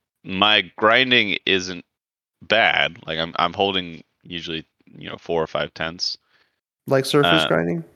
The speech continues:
Speaker 1: surface grinding, yeah. Um, I'm holding four or five tenths on a bad day, so usually it's, like, two or three, and it's, like, really good. Problem is, it's taking me, like, a solid six hours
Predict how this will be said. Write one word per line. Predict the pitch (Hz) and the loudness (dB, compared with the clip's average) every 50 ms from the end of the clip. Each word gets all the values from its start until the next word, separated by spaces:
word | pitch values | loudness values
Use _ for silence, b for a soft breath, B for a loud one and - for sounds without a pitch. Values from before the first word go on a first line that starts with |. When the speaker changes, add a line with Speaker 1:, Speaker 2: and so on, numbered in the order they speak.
| _ _ _ | _ _ _
Speaker 1:
surface | - 117 110 98 92 - | 0 2 2 2 2 2
grinding, | - 92 87 82 82 87 | 2 2 2 2 2 2
yeah. | 87 85 80 78 78 - _ _ | 4 4 4 2 0 -4 _ _
Um, | - 95 92 90 87 85 82 80 76 76 76 _ _ _ - | 0 2 4 4 4 2 2 0 -4 -10 -18 _ _ _ -2
I'm | 76 95 107 | 0 2 4
holding | 131 160 165 151 | 4 4 2 0
four | 127 - 143 127 | 2 2 2 2
or | 117 | 4
five | - 110 98 - | 4 2 0 2
tenths | - 101 95 - - | 0 -2 -2 0 0
on | 78 90 | 0 0
a | 90 85 | 0 0
bad | 78 90 87 85 87 80 | 2 2 2 2 2 2
day, | 78 76 71 78 | 0 -4 -4 -4
so | - - | -6 -6
usually | 82 87 92 90 85 87 80 | -4 -4 -2 -2 -2 -2 -4
it's, | - - | -4 -6
like, | 71 71 - | -10 -12 -10
two | - 85 78 | -12 -12 -12
or | 76 | -12
three, | - - 80 76 71 78 | -14 -12 -12 -12 -12 -12
and | 73 - | -16 -16
it's, | - - | -16 -16
like, | - - - - | -16 -16 -18 -12
really | - 104 113 107 95 | -4 0 2 2 2
good. | 87 98 92 87 85 82 80 B B B B B B B B B _ | 4 4 4 4 2 0 -2 B B B B B B B B B _
Problem | 117 117 117 110 107 | 2 2 2 2 2
is, | 95 87 | 0 0
it's | 90 85 - | 0 -2 0
taking | - - 92 - - 95 90 | 0 0 0 0 -2 -8 -8
me, | 85 85 82 | -6 -6 -4
like, | 78 76 76 73 - - _ _ _ _ _ _ _ - - | -2 -4 -4 -6 -8 -16 _ _ _ _ _ _ _ -4 -2
a | - 95 - | -2 -2 -2
solid | - - - 104 98 95 90 87 80 76 | -2 0 2 4 4 4 4 2 0 -2
six | - - - 92 87 - - | -6 -4 -2 -2 -2 -2 -2
hours | 67 76 80 80 80 82 85 87 - - | 0 2 2 2 0 -2 -4 -4 -6 -10